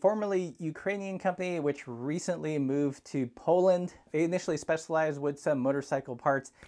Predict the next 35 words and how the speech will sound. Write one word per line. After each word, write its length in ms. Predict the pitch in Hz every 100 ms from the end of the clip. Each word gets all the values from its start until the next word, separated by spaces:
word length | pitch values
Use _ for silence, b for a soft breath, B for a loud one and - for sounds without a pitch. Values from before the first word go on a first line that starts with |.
| B
and 100 | 127
have 160 | 127 120
gone 280 | 131 139
into 420 | 139 127 123 127 107
bicycling, 760 | 123 131 - 135 135 127 131 -
and 240 | 214 196
they 80 | 175
produce 420 | 160 151 151 147 -
a 120 | 139
wide 500 | 113 113 127 139 127
host 340 | - 123 127 - b b b
of 180 | 120 117 -
pretty 460 | - 381 349 320 -
interesting 640 | 175 - 185 - 180 170
products. 640 | 156 - 147 151 104 - -
The 80 | 143
two 220 | - 240
which 200 | 220 -
caught 200 | - 180
my 180 | 170 160
eye, 200 | - 190
which 240 | 208 175 -
they 120 | 151
sent 240 | - 151
over 200 | 139 135
to 160 | 131 -
me 240 | 151 156 143
to 280 | - 131
review 400 | 117 117 165 160
and 180 | 156 110
try 220 | - 135
out 240 | 143 151 -
for 60 |
the 100 | 123
channel, 460 | - 175 160 156 156